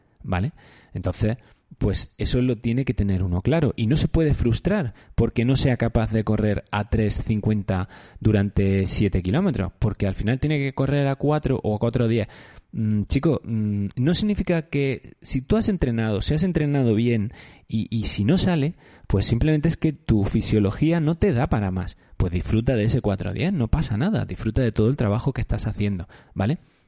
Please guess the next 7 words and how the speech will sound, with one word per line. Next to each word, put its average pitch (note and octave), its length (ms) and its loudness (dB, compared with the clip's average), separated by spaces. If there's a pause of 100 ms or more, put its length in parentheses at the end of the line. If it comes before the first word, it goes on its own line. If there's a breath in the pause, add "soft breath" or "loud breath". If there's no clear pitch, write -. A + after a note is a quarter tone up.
(120)
Pero A#2+ 280 4
no A#2+ 320 2
olvidéis C#3+ 440 2
que A#2+ 120 -2
hay B2+ 120 2
un C#3 380 -2 (160)
condicionante A2 800 0